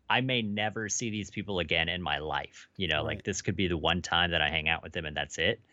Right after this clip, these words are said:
Speaker 1: You know, 'cause we didn't know what was gonna happen. But, um,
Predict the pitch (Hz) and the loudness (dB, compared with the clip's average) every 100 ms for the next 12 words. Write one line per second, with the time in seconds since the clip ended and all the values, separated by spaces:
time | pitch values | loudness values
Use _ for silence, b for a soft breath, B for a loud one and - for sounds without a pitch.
0 | b b b b - 82 78 101 156 147 | b b b b 0 2 2 4 6 6
1 | 92 82 92 90 87 87 71 - 120 - | 4 0 -2 -6 -4 -6 -6 -2 -2 -2
2 | 73 85 110 - 101 85 78 80 - 82 | -8 -8 -12 -14 -2 0 0 -2 -6 -4
3 | 76 73 | -4 -6